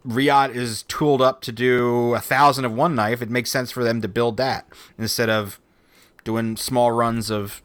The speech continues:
a bunch of different designs. So, uh, that's why. And now you have a thousand of the Chavez out there, and everybody can get one. And Brian can put it on his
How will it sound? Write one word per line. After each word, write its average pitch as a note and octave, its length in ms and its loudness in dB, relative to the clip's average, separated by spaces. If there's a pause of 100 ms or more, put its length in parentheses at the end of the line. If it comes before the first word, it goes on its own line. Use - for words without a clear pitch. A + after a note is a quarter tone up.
a A2 80 -10
bunch B2 240 -4
of G2+ 60 -12
different F2 260 -14
designs. D#2+ 440 -14 (640)
So, F#2+ 380 -4 (360)
uh, C3+ 60 -2 (140)
that's B2 280 -4
why. A#2 400 -4
And A#2 160 -2
now B2 480 2
you A#2 140 -4
have A#2+ 160 -2
a - 40 -6
thousand A#2 460 0
of G#2 120 -6
the G#2 60 -4
Chavez A2+ 520 -2
out F#2 180 -2
there, G2 160 0
and G2 80 -2
everybody G2+ 320 0
can G#2 80 -6
get G#2+ 200 -2
one. E2 240 -14 (920)
And B2 140 0
Brian A#2 320 2
can A2 140 -4
put A#2 180 -2
it A2 80 -2
on G#2+ 140 0
his G#2 260 -4